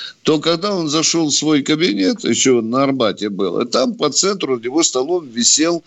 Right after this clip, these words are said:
портрет Ельцина. Он приказал адъютанту тут же снять портрет. И знаете, что сказал?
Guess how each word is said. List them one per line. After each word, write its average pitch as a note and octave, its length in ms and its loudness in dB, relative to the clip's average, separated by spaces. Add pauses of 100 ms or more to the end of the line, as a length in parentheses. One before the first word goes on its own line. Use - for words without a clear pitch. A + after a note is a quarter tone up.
(280)
портрет C#3+ 640 0
Ельцина. A2+ 840 0 (520)
Он E3 180 0
приказал G3 540 0
адъютанту F#3+ 640 -2
тут F#3+ 400 2
же F#3+ 160 0
снять D3+ 440 -2
портрет. B2+ 480 -2
И A#2+ 40 -8
знаете, F#3+ 440 -2
что B2+ 220 -4
сказал? F#2+ 480 -4